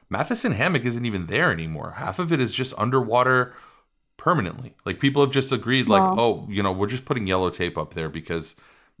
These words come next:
Speaker 1: that, that's just not there anymore." And every
Speaker 2: Wow.
Speaker 1: few months, there's a new huge hunk of something that we lose, and that, that changes. And, um,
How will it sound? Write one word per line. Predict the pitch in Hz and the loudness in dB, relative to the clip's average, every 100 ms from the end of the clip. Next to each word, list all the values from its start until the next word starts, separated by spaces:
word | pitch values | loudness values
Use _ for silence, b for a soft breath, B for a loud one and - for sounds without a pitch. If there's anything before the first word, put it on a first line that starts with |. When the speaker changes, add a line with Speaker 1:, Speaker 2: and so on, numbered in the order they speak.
| - 80 | -20 -4
Speaker 1:
that, | 82 80 - - | -4 -4 -10 -4
that's | 82 - - | -4 -4 -10
just | 87 - | -10 -8
not | 82 82 | -12 -12
there | 92 - | -14 -14
anymore." | 92 - 101 b b b - | -14 -14 -14 b b b -2
And | 110 104 98 - _ | 0 0 -2 -10 _
every | 110 113 | -4 2
Speaker 2:
Wow. | 202 185 139 143 | 2 4 2 0
Speaker 1:
few | 135 151 | 0 0
months, | 147 170 - | 0 0 -2
there's | - 98 | -2 -2
a | 95 | -2
new | 92 101 101 | -2 -4 -4
huge | - 104 95 - | -6 -4 -4 -4
hunk | - 95 95 | -6 -4 -4
of | 90 82 - - _ _ | -6 -6 -18 -20 _ _
something | - 117 135 135 90 82 | -4 -2 -2 -4 -8 -6
that | 80 | -6
we | 80 | -6
lose, | 80 92 104 - - - b b b | -6 -6 -6 -10 -18 -20 b b b
and | 87 85 | -6 -4
that, | 82 82 82 80 | -2 -2 -4 -8
that | 82 - | -10 -8
changes. | - 104 87 78 - | -6 -6 -6 -10 -10
And, | 80 82 80 | -8 -6 -6
um, | 80 78 76 69 | -2 -2 -4 -10